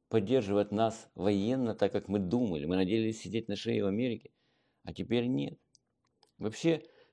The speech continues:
неважно, любите вы Трампа или не любите вы Трампа, но хочу вам сказать, выдать вам фразу, а вы скажите, согласны вы с ней или нет. Четыре года, когда, э,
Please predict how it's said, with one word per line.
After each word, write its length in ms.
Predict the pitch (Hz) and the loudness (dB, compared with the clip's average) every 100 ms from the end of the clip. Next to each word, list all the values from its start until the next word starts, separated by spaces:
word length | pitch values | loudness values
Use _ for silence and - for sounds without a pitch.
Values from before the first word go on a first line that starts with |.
| _ _ _ _ _ _ - | _ _ _ _ _ _ -12
неважно, 880 | 92 113 131 131 120 104 87 85 - - _ | -2 2 4 6 6 6 2 -6 -10 -20 _
любите 460 | - 113 147 147 131 | -2 0 0 -2 -4
вы 80 | 131 | 0
Трампа 480 | 117 117 104 101 - | 2 2 2 -2 -4
или 320 | - 90 90 | -4 -2 -2
не 320 | 92 107 110 | 0 2 4
любите 360 | 151 147 - 123 | 4 2 -4 -6
вы 100 | 127 | -6
Трампа, 500 | - 117 117 110 - _ _ _ _ - | -2 -2 -2 -6 -16 _ _ _ _ -10
но 300 | 92 104 92 | -4 -2 -2
хочу 380 | - 98 - 143 | -6 -8 -2 -2
вам 100 | 131 | -2
сказать, 600 | - 120 90 80 - - _ _ _ _ - | -2 -2 0 -2 -4 -20 _ _ _ _ -8
выдать 340 | 107 98 87 | -2 0 0
вам 160 | 90 90 | -2 -2
фразу, 420 | 110 147 147 90 | 0 2 2 2
а 60 | 90 | 0
вы 320 | 101 127 - | 0 -2 -4
скажите, 560 | - - 92 90 - - _ _ _ | -10 -4 -2 -2 -4 -18 _ _ _
согласны 480 | 92 92 135 104 | -2 2 2 0
вы 80 | 85 | -6
с 100 | 82 | -4
ней 180 | 85 87 | -4 -4
или 100 | 92 | -4
нет. 240 | 80 - _ _ _ _ _ _ _ _ _ _ _ _ - | -6 -8 _ _ _ _ _ _ _ _ _ _ _ _ -20
Четыре 320 | - 170 175 | 0 2 4
года, 300 | 123 113 101 | 6 4 4
когда, 360 | 98 90 98 | 0 2 2
э, 360 | - - 98 | 2 -4 -4